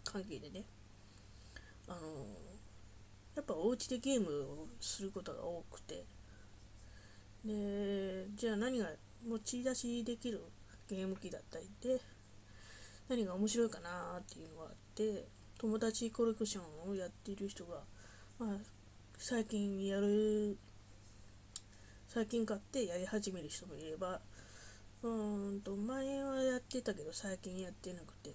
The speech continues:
この二年、三年やってなくて、そういえば、こういうゲームはあったな、スリーディーエスでっていうことで、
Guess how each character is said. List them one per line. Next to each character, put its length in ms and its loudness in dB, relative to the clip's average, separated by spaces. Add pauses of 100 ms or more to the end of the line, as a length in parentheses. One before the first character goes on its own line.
(120)
こ 100 -4
の 260 -4 (1120)
二 100 2
年、 200 0
三 260 -2
年 160 -4
や 100 -4
っ 20 -10
て 160 -4
な 120 0
く 100 -12
て、 260 2 (540)
そ 220 0
う 60 2
い 40 6
え 60 6
ば、 160 0 (1800)
こ 180 2
う 80 8
い 80 6
う 40 0
ゲ 140 8
ー 60 4
ム 80 -4
は 120 -4
あ 20 -2
っ 80 -8
た 100 0
な、 220 0
ス 140 -2
リ 200 -2
ー 20 -4
デ 100 -2
ィ 100 0
ー 40 2
エ 40 -6
ス 120 -6
で 120 4
っ 40 0
て 200 -10
い 60 -6
う 20 -8
こ 100 -10
と 100 -8
で、 160 -6